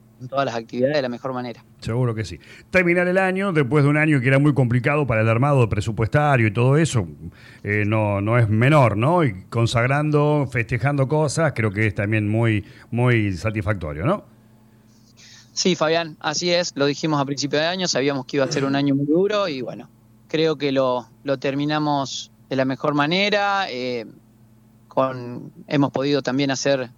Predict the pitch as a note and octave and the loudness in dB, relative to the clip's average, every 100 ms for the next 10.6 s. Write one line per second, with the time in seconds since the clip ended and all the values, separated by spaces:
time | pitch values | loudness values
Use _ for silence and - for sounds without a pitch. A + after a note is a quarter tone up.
0 | _ A2 B2+ C#3 B2+ C#3+ C#3+ C3+ B2+ A#2+ | _ -10 -4 -2 0 0 0 0 -2 -4
1 | A#2+ D3 C3+ B2 D3+ F#3+ F#3+ C#3+ D3 C#3 | -4 -6 -4 -2 0 0 0 0 0 0
2 | C3 C3+ C#3+ C3 C3 C3+ C3+ - - C#3 | 0 -2 -4 -2 -2 -2 -6 -8 -8 -8
3 | C3 - A2+ A2+ A#2+ - B2 A#2 E3+ F3+ | -8 -6 -8 -6 -8 -2 -2 -2 -2 -2
4 | E3+ F3+ F3 - _ - _ - C3 B2+ | -2 -2 -2 -6 _ -20 _ -6 -2 0
5 | B2+ B2+ B2+ B2+ C3 C3 C3 - - - | 0 -2 -6 -8 -12 -16 -20 -20 -20 -6
6 | D#3 D3+ D3 C#3 C#3+ C#3 E3 F3 D#3 C#3 | 0 2 2 2 0 0 0 2 0 -2
7 | C#3+ - B2 B2 C#3+ C3 C3 C3+ D3 C#3 | -6 -6 -8 -4 -2 -2 -2 -2 -2 -2
8 | B2+ C3+ B2 A#2+ - - D#3+ F3 F3 E3 | -2 -2 -2 -8 -10 -4 -2 0 -2 -4
9 | C#3 B2+ B2 C3 B2+ B2 A#2+ A#2+ C3 - | -4 -6 -6 -8 -8 -8 -2 -2 -2 -2
10 | A#2 C3+ D#3 F3 F#3 | 0 0 2 2 0